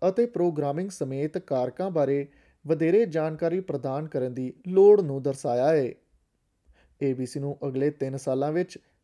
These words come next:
ਤਿੰਨ ਹਜ਼ਾਰ ਦੋ ਸੌ ਚੁਰਾਸੀ ਅਸ਼ਾਰੀਆ ਨੌ ਮਿਲੀਅਨ ਡਾਲਰ ਅਤੇ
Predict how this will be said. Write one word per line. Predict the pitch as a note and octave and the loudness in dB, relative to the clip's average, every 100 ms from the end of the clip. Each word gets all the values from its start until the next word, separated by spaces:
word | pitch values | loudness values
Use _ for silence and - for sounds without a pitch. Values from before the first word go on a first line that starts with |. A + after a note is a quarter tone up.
| - | -4
ਤਿੰਨ | F#3+ G#3 | -2 -2
ਹਜ਼ਾਰ | G#3 G#3 A#3 F#3 | -2 2 2 2
ਦੋ | C#3 C#3 | -2 -2
ਸੌ | C#3 E3+ | -2 -4
ਚੁਰਾਸੀ | - C#3 B2+ - D#3+ E3+ | -2 0 0 0 -2 -2
ਅਸ਼ਾਰੀਆ | D3 D3 D3+ F#3 | -2 0 0 -2
ਨੌ | C#3 B2 C#3+ F3+ | -4 -4 -4 -4
ਮਿਲੀਅਨ | D#3 E3 E3 | -4 -4 -4
ਡਾਲਰ | C#3 B2 E3+ D3+ - _ _ _ F3+ | -2 0 0 -2 -8 _ _ _ -2
ਅਤੇ | F#3 | 2